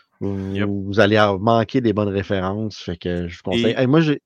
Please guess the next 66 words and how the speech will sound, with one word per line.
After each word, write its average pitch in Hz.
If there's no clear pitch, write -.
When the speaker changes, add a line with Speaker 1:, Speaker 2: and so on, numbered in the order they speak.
Speaker 1:
oui, 127
vas-y, 113
Speaker 2:
n'hésitez 113
Speaker 1:
Guillaume. 123
Speaker 2:
pas 139
à 135
parler 123
du 107
show 131
à 110
tout 135
le 127
monde, 123
euh, 101
du 98
show, 135
de 123
la 104
série, 117
du 104
channel, 110
du 110
Patreon. 107
Patreon, 113
il 104
y -
a 92
plein 120
d'affaires 107
cool 110
qui -
vont 98
se -
retrouver 101
là-dessus. 98
Vous 101
allez 95
avoir 95
tous 127
les 110
trucs -
en 101
primeur 113
avant 104
le 101
restant 104
de 104
la 98
planète. 95
Il 101
va 98
y -
avoir 95
des, 101
des 95
inédits 101
aussi, 95
des 95
bonus, 95
des 92
affaires 98
qui -
se -
retrouveront 95
jamais 92
ailleurs. 92